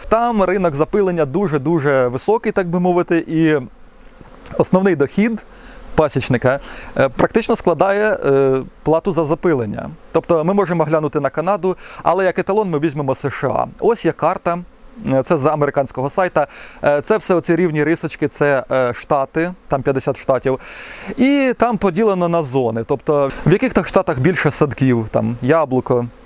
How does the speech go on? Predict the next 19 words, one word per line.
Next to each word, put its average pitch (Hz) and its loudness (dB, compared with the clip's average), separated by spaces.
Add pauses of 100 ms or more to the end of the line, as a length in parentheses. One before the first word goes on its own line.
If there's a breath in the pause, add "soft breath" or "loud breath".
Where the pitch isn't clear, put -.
(420)
там 117 2
апельсин 127 0
і 113 4
таке 123 0
інше. 113 0
В 117 2
яких-то 175 0
штатах - -2 (220 loud breath)
є 156 2
лохина, 123 0 (260 loud breath)
в 131 0
яких-то 185 2
штатах - -2
є 151 2
мигдаль. 107 -2 (320 loud breath)
Так - 0
от 196 0
ринок 220 2
мигдалю 180 0